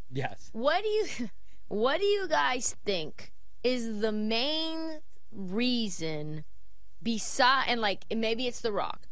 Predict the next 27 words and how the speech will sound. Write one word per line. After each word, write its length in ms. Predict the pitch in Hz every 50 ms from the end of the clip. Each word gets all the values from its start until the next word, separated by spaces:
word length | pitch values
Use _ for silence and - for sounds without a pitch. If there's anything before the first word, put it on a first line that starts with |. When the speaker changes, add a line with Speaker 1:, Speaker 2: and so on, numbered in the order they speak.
| - -
Speaker 2:
What 340 | - 190 214 247 294 349 359
is 200 | 415 392 349 -
The 160 | 370 370 349
Rock 480 | 277 240 254 262 247 247 233 220 - -
bringing 960 | 226 196 175 156 202 208 214 233 254 247 240 220 202 180 165 156 156 151 156 - -
to 80 | - 226
the 140 | 208 190 - -
X 260 | 202 240 - - -
F 160 | 233 - - -
L 280 | 190 180 170 170 170
that 160 | - 175 190 175
is 120 | 180 185
causing 720 | - - - 233 233 240 247 254 233 240 233 233 233 220 - - - - -
this 400 | 180 170 196 254 277 294 - 247
level 380 | 226 240 233 226 214 214 208
of 200 | 185 151 156 147 -
juice 640 | - - 202 220 170 - - - - - - - -
around 240 | 208 214 220 220 220
the 120 | 214 - -
X 200 | 208 202 - -
F 80 | -
L 160 | 214 196 202
we 100 | 196 208
have 120 | 196 180 165
never 380 | 190 196 196 185 180 - 180
seen 380 | 170 - - - 185 170 165 160
before? 480 | 156 147 - - - - - - -